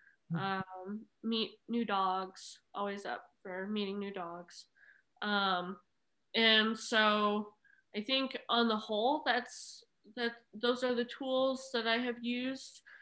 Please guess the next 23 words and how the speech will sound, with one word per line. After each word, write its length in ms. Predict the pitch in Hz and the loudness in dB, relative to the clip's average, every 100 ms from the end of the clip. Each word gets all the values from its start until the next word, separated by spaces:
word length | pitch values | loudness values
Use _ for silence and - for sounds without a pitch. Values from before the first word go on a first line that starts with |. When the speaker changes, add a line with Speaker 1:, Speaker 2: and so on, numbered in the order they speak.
| - _ | -20 _
Speaker 2:
Um, 640 | - 214 208 202 196 196 202 _ _ _ _ _ _ _ _ - 220 | 0 2 4 2 0 -4 -8 _ _ _ _ _ _ _ _ -14 -6
I 100 | 208 | -4
can't 340 | 233 220 - | -2 -4 -2
think 240 | 240 233 | 0 0
of 400 | 226 208 208 208 208 - - | 2 4 4 2 -2 -8 -4
anything 460 | 226 226 220 208 202 | -2 -2 -4 -4 -2
else 300 | 202 208 - | -2 -4 -8
beyond 400 | 196 190 190 196 | -4 -2 -2 -2
that. 280 | 208 214 220 214 | -2 -2 -2 -2
I, 160 | 180 | -2
I 60 | 202 - - - 202 | -2 -6 -20 -10 0
mean, 300 | 202 202 - | 2 2 0
obviously 420 | - 208 208 208 214 | 0 2 0 0 0
my 140 | 202 | 0
Chinese 460 | 196 214 202 190 190 | 0 -4 -4 -4 0
herbs, 540 | 196 208 202 - - - | 2 2 -2 -8 -8 -4
that's 240 | 202 202 | -2 -4
a 40 | 214 | -8
huge 580 | - 220 208 - - - | -4 -4 -4 -6 -10 -4
thing 300 | 202 196 202 | -2 -2 -6
to 260 | - 196 190 | -4 -2 -2
keep 340 | 190 - 202 - | -4 -12 -12 -8
my 340 | 190 185 185 | -4 -4 -4